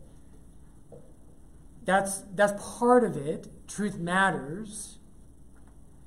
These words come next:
Right? And again, you've heard me say, and you're gonna hear a lot of my testimony about why I'm a Catholic. One of the reasons I am a Catholic is because the truth doesn't change.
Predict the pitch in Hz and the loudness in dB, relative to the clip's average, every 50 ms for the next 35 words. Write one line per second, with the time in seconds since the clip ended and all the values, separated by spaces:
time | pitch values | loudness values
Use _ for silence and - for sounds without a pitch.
0 | - - - - - - 147 170 170 175 180 175 180 160 180 196 190 190 180 185 | -20 -20 -20 -20 -14 -6 -2 0 0 0 0 -2 -2 0 0 0 0 0 -2 -2
1 | 175 202 196 190 - - 220 214 208 196 185 185 185 202 202 233 240 233 233 262 | -2 -4 -2 -2 -2 0 0 2 2 2 0 0 0 2 4 4 4 6 6 6
2 | 262 233 185 175 - - - 165 156 156 - 196 196 202 208 185 175 160 147 147 | 4 4 0 -2 -4 -8 -8 -8 -8 -6 -6 -6 -4 -4 -2 -2 -2 -2 -2 -4
3 | 151 156 156 156 139 151 147 147 156 160 196 202 196 196 - - - - - - | -4 -4 -6 -6 -6 -8 -8 -8 -6 -6 -6 -8 -8 -10 -12 -16 -18 -20 -20 -20
4 | - - - - - 151 160 175 196 202 220 220 214 214 208 202 208 208 208 214 | -20 -20 -20 -16 -6 -2 0 0 0 0 0 0 0 0 0 2 2 2 4 2
5 | 214 208 190 202 208 214 214 - 170 151 123 - - - - - - - - - | 2 2 4 6 6 6 6 4 0 -4 -6 -8 -14 -16 -18 -20 -20 -20 -20 -20
6 | - - - - - - - - - - - - - - 170 147 185 180 185 175 | -20 -20 -18 -18 -18 -20 -20 -20 -20 -20 -20 -16 -10 -8 -6 -4 -2 -2 -2 -2
7 | - - - - 190 180 180 170 156 156 - - - - - - - - | -4 -4 -6 -6 -4 -2 -2 -2 -2 -4 -8 -10 -12 -16 -18 -20 -20 -20